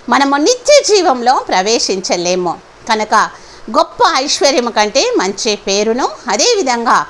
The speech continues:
వెండి బంగారముల కంటే దయ కోరదగినవి కనుక, సియోన్లో శేషించినటువంటి వారితో పాటు పరిశుద్ధ గ్రంథంలో మన పేరు ఉండాలి అంటే, మన పాపములు ఒప్పుకొని మారు మనసు పొంది, మన,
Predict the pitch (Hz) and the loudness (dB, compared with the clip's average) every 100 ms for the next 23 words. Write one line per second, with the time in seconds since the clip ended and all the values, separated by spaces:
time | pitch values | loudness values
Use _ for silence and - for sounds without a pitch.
0 | - - 214 285 554 523 415 349 254 285 | -10 -16 0 0 4 4 4 2 0 0
1 | 349 339 294 233 220 233 196 208 269 285 | 2 0 0 -2 -2 -4 -2 0 0 -2
2 | - 214 277 311 269 240 247 220 202 214 | -2 0 2 2 0 -2 -2 -2 -2 -2
3 | 277 277 170 - - - - - 320 349 | 0 0 0 -2 -14 -16 -6 0 4 6
4 | 523 539 466 403 - 247 254 440 403 427 | 6 4 6 4 4 2 2 2 0 0
5 | 302 269 269 262 202 180 254 320 277 254 | 0 -2 -2 -2 0 2 2 0 -2 0
6 | 214 214 214 220 294 - 359 392 277 262 | 0 0 -2 -2 -2 0 2 2 0 0
7 | 233 247 269 262 220 196 202 233 269 294 | 0 0 0 0 0 -2 -2 0 2 2
8 | 196 208 233 285 294 247 202 208 202 - | 0 -2 0 0 0 -2 -2 -2 -2 -4
9 | - - - 247 269 349 494 508 440 392 | -10 -18 -6 0 2 4 2 2 0 2
10 | 262 240 247 262 262 247 214 196 277 427 | 4 2 0 -2 0 -2 -2 2 2 4
11 | 494 339 285 - - 208 202 208 170 151 | 2 0 -2 -6 -4 -2 -2 -2 -2 -6
12 | - - - - - - - 226 240 | -16 -20 -20 -20 -20 -18 -4 -2 0